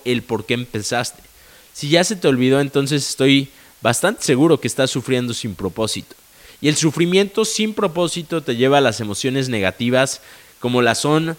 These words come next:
o como son la frustración, como son, eh, los pensamientos negativos, como son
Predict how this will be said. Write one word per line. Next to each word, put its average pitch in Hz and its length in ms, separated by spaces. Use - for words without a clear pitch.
o 135 200
como 123 300
son 160 300
la 151 100
frustración, 170 880
como 120 240
son, 165 480
eh, 123 480
los 131 200
pensamientos 147 720
negativos, 147 640
como 110 220
son 147 380